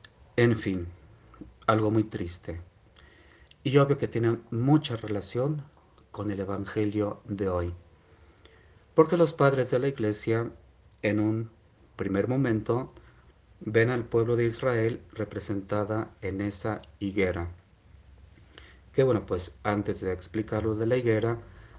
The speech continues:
tenemos estas noticias o esta noticia que le viene a nuestro Señor.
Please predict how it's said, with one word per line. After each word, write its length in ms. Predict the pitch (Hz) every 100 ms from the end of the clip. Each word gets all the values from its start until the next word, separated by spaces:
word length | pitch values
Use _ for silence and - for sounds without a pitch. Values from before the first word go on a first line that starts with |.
| -
tenemos 580 | 107 107 113 117 - - -
estas 360 | 113 - 113
noticias 920 | 110 107 - 120 113 - 117 113 - -
o 120 | 110
esta 220 | 110 -
noticia 480 | 113 107 113 104 113
que 100 | -
le 80 | 98
viene 280 | 95 98 104
a 40 |
nuestro 380 | 101 95 - -
Señor. 480 | - 107 117 160